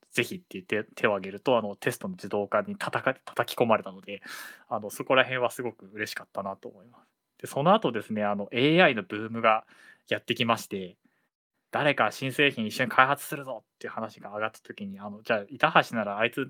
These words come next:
何でもできるからいいよ、やって、やってこいよって言われて、あの、「あ、わかりました、やってきます」って言って、やってきました。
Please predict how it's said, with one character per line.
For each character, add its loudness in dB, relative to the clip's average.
何 -2
で 0
も -6
で 0
き -10
る -18
か 2
ら 0
い -18
い 0
よ、 0
や -10
っ -20
て、 -10
や -10
っ -16
て -2
こ 0
い 2
よ -2
っ -12
て -20
言 -2
わ -4
れ -10
て、 0
あ -2
の、 -14
「あ、 2
わ -2
か 2
り 2
ま 0
し -14
た、 -8
や -6
っ -12
て -10
き -6
ま -4
す」 -12
っ -20
て -
言 -20
っ -4
て、 -20
や -8
っ -16
て -16
き -12
ま -8
し -16
た。 -12